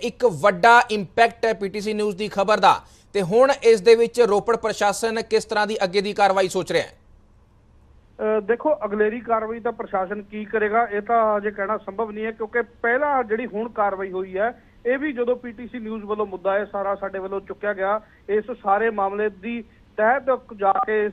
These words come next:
Speaker 2: ਨਾਲ ਸੰਬੰਧਿਤ ਜਿਹੜੇ ਦਸਤਾਵੇਜ਼ਾਂ ਦੀ ਘੋਖ ਜਿਹੜੀ ਜਦੋਂ ਕੀਤੀ ਗਈ, ਤਾਂ ਉਸ ਤੋਂ ਬਾਅਦ ਜਿਹੜਾ ਹੈਗਾ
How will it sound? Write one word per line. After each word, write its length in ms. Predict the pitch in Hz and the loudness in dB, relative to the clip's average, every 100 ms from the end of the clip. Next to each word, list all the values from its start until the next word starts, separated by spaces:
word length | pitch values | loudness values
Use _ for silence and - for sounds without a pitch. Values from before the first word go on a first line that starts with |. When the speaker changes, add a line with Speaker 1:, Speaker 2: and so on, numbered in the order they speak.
| 208 | -4
Speaker 2:
ਨਾਲ 140 | 226 | -6
ਸੰਬੰਧਿਤ 480 | - 202 226 262 254 | -6 -8 -6 -6 -6
ਜਿਹੜੇ 240 | 202 208 | -6 -4
ਦਸਤਾਵੇਜ਼ਾਂ 640 | 202 185 - 208 208 202 208 | -4 -6 -4 -4 -4 -6 -8
ਦੀ 60 | |
ਘੋਖ 380 | 214 240 202 196 | -6 -2 -2 -4
ਜਿਹੜੀ 340 | 190 214 220 202 - - | -8 -8 -10 -14 -20 -10
ਜਦੋਂ 160 | 202 214 | -4 -4
ਕੀਤੀ 340 | 208 196 214 | -6 -14 -14
ਗਈ, 120 | 208 | -12
ਤਾਂ 280 | 226 233 247 247 _ 233 | -2 -2 -2 -6 _ -10
ਉਸ 120 | 214 | -4
ਤੋਂ 100 | 254 | -2
ਬਾਅਦ 300 | 208 240 247 | 2 2 2
ਜਿਹੜਾ 260 | 220 233 220 | -2 0 0
ਹੈਗਾ 320 | 208 185 | 0 0